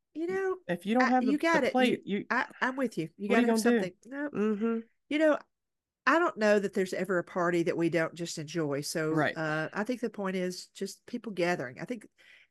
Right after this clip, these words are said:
Speaker 1: everybody just being with people that you really kinda like to hang with.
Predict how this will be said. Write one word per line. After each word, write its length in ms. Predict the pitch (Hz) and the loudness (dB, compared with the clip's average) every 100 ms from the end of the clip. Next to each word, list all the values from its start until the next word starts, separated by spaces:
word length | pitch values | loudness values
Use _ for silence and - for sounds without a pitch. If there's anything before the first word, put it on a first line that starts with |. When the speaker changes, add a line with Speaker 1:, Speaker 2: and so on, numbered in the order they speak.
| - | -2
Speaker 1:
everybody 360 | 220 262 269 214 | 0 2 0 -4
just 180 | 190 | -4
being 240 | 165 170 160 | -2 -2 -2
with 120 | 160 | -6
people 300 | 175 - 143 | -6 -6 -6
that 160 | 135 - | -8 -8
you 100 | 151 | -6
really 300 | 165 170 165 | -2 -2 -2
kinda 300 | 160 190 165 | -6 -10 -8
like 160 | 156 - | -10 -10
to 100 | 156 | -8
hang 220 | 156 156 | -8 -6
with. 260 | 170 220 | -6 -8